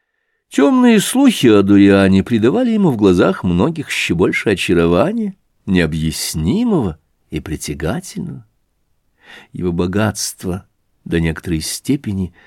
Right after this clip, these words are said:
обеспечивало ему безопасность. Общество, по крайней мере, цивилизованное общество, не очень-то склонно верить тому, что дискредитирует людей богатых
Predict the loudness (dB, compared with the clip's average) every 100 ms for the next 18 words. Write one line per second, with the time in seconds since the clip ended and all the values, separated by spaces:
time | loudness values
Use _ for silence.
0 | _ -10 -8 -6 -8 -10 _ -4 -2 -4
1 | -8 -6 -8 -8 -10 -12 -14 -12 -12 -12
2 | -16 _ -20 -20 -20 _ _ _ _ _
3 | _ _ -20 -14 -2 -2 -2 -6 -6 -8
4 | -6 -4 -4 -6 -20 -6 -4 2 2 4
5 | 4 2 0 0 2 2 2 4 4 2
6 | 0 0 -2 -4 -8 -8 -10 -12 -18 -4
7 | 2 4 4 2 -4 -2 -2 -2 -2 2
8 | 4 4 2 4 2 0 0 0 -2 0
9 | 0 0 -2 -2 -4 -2 0 -2 -2 -2
10 | 2 2 0 -2 0 2 2 2 0 0
11 | -2 -2 -6 -6